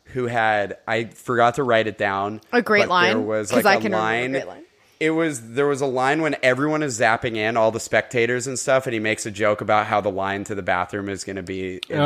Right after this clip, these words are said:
Speaker 1: insane.
Speaker 2: Yep.
Speaker 1: And
Speaker 2: That's the
Speaker 1: I
Speaker 2: line. Yep.
Speaker 1: He's like, "Insane," or whatever, like, and I, I laughed pretty hard. 'Cause Daffy Duck is just, <laughs> Daffy Duck's, like, comedic timing is just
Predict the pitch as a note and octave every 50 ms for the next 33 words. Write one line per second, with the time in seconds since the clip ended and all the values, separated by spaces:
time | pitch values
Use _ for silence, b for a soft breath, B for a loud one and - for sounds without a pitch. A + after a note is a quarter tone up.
0 | C#3 C3+ C3 C3 - A3+ A#3 A#3+ F#3 G3 - b b b b b _ - A#3+ A3+
1 | G3+ G3+ G3 C4 B3 A#3+ A#3 A3 A3+ C4 D4+ E4+ F4 - _ - - - C#4 D#4
2 | D#4 C#4 C4+ G#3 - - A#2+ C#3 B2+ D3 A#2+ - C#3 D#3+ D#3 C3 - - - -
3 | - F#3+ G3 E3 C#3+ B2 A#2 A2 G#2+ G2+ G2+ G2+ G2 G2 G2 F#2+ F#2+ F#2 F#2 F#2
4 | F#2 F#2 F#2+ G2 G2 F#2+ G2 G2 G2 F#2+ F#2+ F#2 - - G2 F#2 F2+ F2+ E2+ -
5 | - G#2 G2 F#2+ G2 F#2 - - _ - G2+ F#2 F2+ F2+ F2+ F2 G2+ B2+ G#2+ -
6 | - - F4 - - F#4 - - - G#4 - - A4+ A#4+ - - A#4+ - - -
7 | - G2 - - - - - - - - - - - C3 C3 C#3+ C#3+ G3 G3 D3
8 | C#3 B2+ B2 - - - C3 B2 A#2 G#2+ - - B2 A2 G#2 G#2 G2+ G2+ - -
9 | G2+ F#2+ F#2+ F#2 F#2 F2+ F2+ F2+ F2+ E2+ - F#2 F2+ -